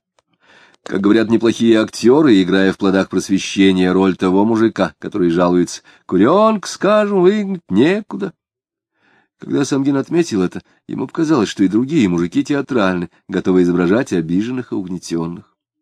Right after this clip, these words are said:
К его удовольствию усатый мужик оправдал это впечатление,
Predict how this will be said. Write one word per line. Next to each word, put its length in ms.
К 80
его 240
удовольствию 720
усатый 440
мужик 300
оправдал 560
это 240
впечатление, 920